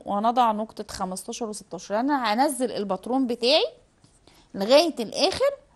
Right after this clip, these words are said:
واقفل الباترون من تحت حسب الطول اللي انا عايزه، سواء هعمله جل-، إيه، فستان طويل يبقى لغايه الكعب، او هعمله تحت الركبه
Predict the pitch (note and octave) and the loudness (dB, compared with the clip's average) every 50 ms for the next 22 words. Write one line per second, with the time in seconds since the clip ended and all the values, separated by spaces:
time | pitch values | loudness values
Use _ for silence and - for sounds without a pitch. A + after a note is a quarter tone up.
0 | _ _ _ _ _ _ - A3 C#4+ F4 G4 G4 - - G#4 F#4 C#4 A3 A#3+ A3 | _ _ _ _ _ _ 2 6 8 8 8 6 4 0 -2 -2 -2 -4 -2 0
1 | A3 A3 - C4 C4 C#4+ D4+ D4 C#4 A#3+ A3+ A3 A3+ D#4 F4 - - - A#3+ - | -2 -2 -2 0 0 2 2 2 2 0 -2 0 0 -2 -2 -2 -6 -8 -6 0
2 | - E4 E4+ - F4 A#3+ A3+ A#3 - - B3 C4+ C#4 C4+ B3+ - - G3+ A3 A#3+ | 0 0 2 2 0 0 0 -6 -8 -8 -6 -4 -2 -2 -2 -2 -4 -4 -2 0
3 | C4 C4+ C4 G#3+ G#3+ G3 F3+ F3 F3+ G3+ - - G#3+ B3+ - G3+ A#3+ A3+ G#3+ A#3 | 0 0 0 0 -2 -2 -2 -6 -10 -10 -4 0 0 2 2 0 0 0 0 0
4 | C4+ C4+ B3+ G#3+ - - _ - F#3+ F#3+ F#3 - - C3 D#3+ E3 G#3 - - - | 0 0 -2 -4 -6 -8 _ -2 0 0 0 -2 -4 -6 -6 -6 -8 -10 -16 -20
5 | - - _ - - G#3 G3+ - - C#4 D4+ D#4 C#4+ - G#3+ G3+ G#3+ A#3+ D4+ G#4 | -20 -20 _ -12 -10 -10 -4 2 4 4 4 2 0 -2 -2 -2 0 -2 -2 -2
6 | A4+ F#4+ C#4+ G3 D3+ B2+ - - - - F#3+ G3+ G3+ A3+ A#3 B3+ A#3+ A#3 F#3+ G3 | -2 -2 -2 -2 -4 -6 -6 -10 -12 -8 -6 -4 0 0 0 0 0 -4 -8 -8
7 | - - C#4 D4+ F4 G4+ G4 F#4 - - - D#4 D4+ D4 C4+ B3 G#3+ G#3 A#3+ B3+ | -2 2 4 6 6 6 4 2 2 4 4 4 4 4 2 2 2 2 0 0
8 | C4+ C4 B3+ A#3+ C#4 C4+ - - - A3 G3+ G3+ A#3+ B3 A#3+ B3+ D#4+ | -2 -2 -2 -2 -4 -4 -4 -6 -8 -6 -4 -2 -4 -4 -2 -6 -6